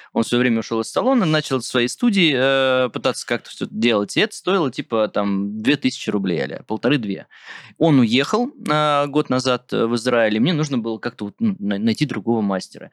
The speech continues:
И я пошел в один из салонов, не буду их рекламировать, потому что много заплатил. И, ну, мне просто подровняли, что там я прихожу на кассу, четыре девятьсот. Но мне, между прочим, предложили выпить бокальчик виски. Время было одиннадцать или двенадцать, что-то такое. Я, естественно, отказался, потому что я, в принципе, не пью.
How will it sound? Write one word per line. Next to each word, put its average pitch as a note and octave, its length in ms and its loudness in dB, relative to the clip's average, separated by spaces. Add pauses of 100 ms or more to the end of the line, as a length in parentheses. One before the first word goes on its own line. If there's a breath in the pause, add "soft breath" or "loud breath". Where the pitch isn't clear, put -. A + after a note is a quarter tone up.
(260 loud breath)
И G#2+ 100 0
я D3 80 4
пошел D#3 260 0
в C3+ 40 2
один C#3 180 2
из C3 80 0
салонов, F#3 340 0
не A#2+ 60 2
буду A#2+ 200 0
их - 60 -8
рекламировать, C3+ 500 2
потому G#2+ 160 -4
что - 140 -6
много G2+ 460 0
заплатил. E3 500 0 (520 loud breath)
И, G3+ 260 0 (120)
ну, D3 140 0
мне D3 140 2
просто - 200 -6
подровняли, C3 480 -2
что - 200 -16 (100)
там G#2 140 -4
я G2+ 60 -4
прихожу - 280 -6
на A#2 120 2
кассу, - 400 -2 (120)
четыре - 300 -4
девятьсот. - 560 -10 (320)
Но C3 140 4
мне, E3 240 4 (280)
между A2 300 2
прочим, G2 360 -6
предложили A2+ 600 0 (280 soft breath)
выпить C#3 380 -2
бокальчик A#2 480 -4
виски. G#2 240 -6
Время B2 180 0
было A2 140 -2
одиннадцать G#2+ 300 -4
или G2 80 -6
двенадцать, A#2+ 400 -2
что-то - 200 -8
такое. G2 240 -4
Я, G#2 120 0
естественно, - 340 -4
отказался, A#2+ 460 -2
потому A2+ 100 -8
что A2 120 -4
я, - 20 -4
в - 60 -20
принципе, B2 340 -2
не G#2 100 0
пью. - 180 -6